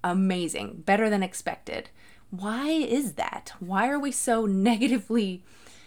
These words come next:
fueled up? Like, where does that come from? So let's get into that in the second half of this. I'm just gonna take a real quick break, and I'll be right back with you guys. Don't go anywhere. Have you ever wondered if your water is of good quality? Like,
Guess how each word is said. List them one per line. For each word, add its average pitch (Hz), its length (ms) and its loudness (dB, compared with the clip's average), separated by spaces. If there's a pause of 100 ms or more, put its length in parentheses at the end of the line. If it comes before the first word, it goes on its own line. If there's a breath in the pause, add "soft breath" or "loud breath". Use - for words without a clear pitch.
(240 loud breath)
fueled 226 720 0
up? 170 300 2 (160)
Like, 190 160 -6
where 208 460 0
does 214 240 0
that 175 320 0 (120)
come 160 280 -6
from? - 480 -4
So 185 320 0
let's 196 340 -4
get 277 160 -6
into 277 280 -6
that 190 280 0
in - 80 -8
the - 80 -6
second 196 360 0
half 175 220 -2
of 165 100 -6
this. 156 180 -4
I'm 170 80 -6
just 170 180 -8
gonna 170 140 -4
take 165 240 -10
a 175 120 -6
real 190 180 -4
quick 240 340 -8
break, 180 340 -4
and 165 160 -8
I'll 156 180 -6
be 156 140 -6
right 156 320 -4
back 170 180 -6
with 151 140 -8
you 143 60 -8
guys. - 480 -8
Don't 160 180 -8
go 165 80 -4
anywhere. 165 380 -10 (800 soft breath)
Have 180 140 -20
you 214 120 -8
ever 311 180 -6
wondered 196 480 -6
if 165 160 -12
your 170 140 -8
water 151 520 -10
is 156 200 -10
of 135 240 -16
good 143 160 -14
quality? 147 680 -10 (400)
Like, 165 200 -16